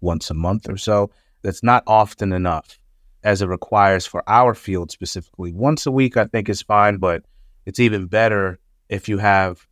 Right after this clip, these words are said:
multiple mini checkpoints within the week sometimes.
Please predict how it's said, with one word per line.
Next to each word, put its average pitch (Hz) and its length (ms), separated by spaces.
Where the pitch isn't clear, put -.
multiple 101 460
mini 135 260
checkpoints 90 760
within 117 380
the 101 80
week 87 240
sometimes. 85 580